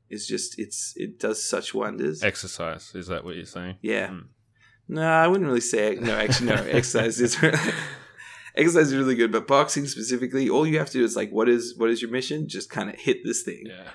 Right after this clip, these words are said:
Speaker 1: How fast, how hard, doesn't really matter. Just kinda keep on going until you're done.
Speaker 2: Yeah.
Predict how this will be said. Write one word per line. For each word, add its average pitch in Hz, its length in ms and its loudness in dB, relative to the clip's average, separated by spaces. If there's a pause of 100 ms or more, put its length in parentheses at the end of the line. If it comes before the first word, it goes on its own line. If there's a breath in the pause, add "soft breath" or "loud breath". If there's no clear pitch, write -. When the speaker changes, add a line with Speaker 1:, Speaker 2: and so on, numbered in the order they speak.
(160 loud breath)
Speaker 1:
How 123 160 -8
fast, 135 460 2
how 147 180 2
hard, 135 360 4
doesn't 147 240 -4
really 151 200 0
matter. 131 340 2
Just 117 220 -6
kinda - 320 -6 (380 soft breath)
keep - 220 -4
on 135 200 0
going 110 360 2
until 101 240 -4
you're 113 120 -2
done. - 280 -6
Speaker 2:
Yeah. - 440 -20